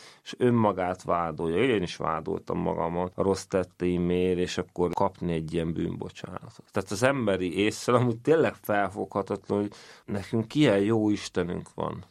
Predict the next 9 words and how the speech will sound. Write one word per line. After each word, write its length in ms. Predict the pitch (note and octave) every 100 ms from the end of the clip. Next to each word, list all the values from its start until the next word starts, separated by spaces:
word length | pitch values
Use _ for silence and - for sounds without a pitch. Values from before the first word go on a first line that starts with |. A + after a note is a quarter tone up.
| _
Hogy 120 | G2+
nem 240 | B2+ F3
azt 260 | D#3+ G#2 -
nézte, 680 | G2 F#2+ F2+ - - F2 F2 -
hogy 180 | G2 F#2+
én 120 | G2
miket 520 | G#2 G#2 - G2+ F#2
követtem 680 | - F#2+ F2+ F2 _ - F2+
el, 400 | - C#2+ - -